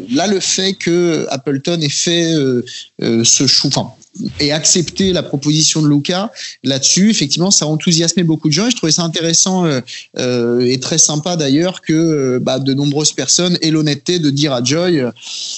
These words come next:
bah, d'habitude, euh, voilà, Appleton, on voyait ça un peu comme un rhum sur lequel on s'emmerde, mais vraiment, hein, je crois que c'est Jonathan, euh, notre, notre ami Jonathan Chiclin qui lui a pas dit ça en ces termes, mais quasiment,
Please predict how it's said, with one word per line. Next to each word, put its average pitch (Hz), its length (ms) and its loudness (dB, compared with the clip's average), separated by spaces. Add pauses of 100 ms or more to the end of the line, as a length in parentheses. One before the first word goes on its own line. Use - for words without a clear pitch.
(120)
bah, 117 120 -6
d'habitude, 139 560 2
euh, 127 260 2
voilà, 143 440 0
Appleton, 135 500 0
on 143 80 2
voyait 120 240 2
ça 120 160 2
un 120 100 0
peu 160 220 0
comme 131 180 0
un 120 80 2
rhum 143 300 2
sur 131 120 0
lequel 131 220 -2
on 127 100 0
s'emmerde, 160 560 2
mais 127 120 2
vraiment, 147 400 0
hein, 135 40 0
je - 100 0
crois 151 120 -4
que 143 60 0
c'est 139 120 2
Jonathan, 139 600 0
euh, 113 280 2
notre, 123 220 2 (100)
notre 127 440 2
ami 139 160 4
Jonathan 127 360 0
Chiclin 156 520 0
qui 131 180 -2
lui 123 160 4
a 120 60 -4
pas 127 140 -2
dit 123 120 2
ça 135 200 2
en 127 100 0
ces - 160 0
termes, 165 220 -2
mais 135 100 2
quasiment, 147 680 0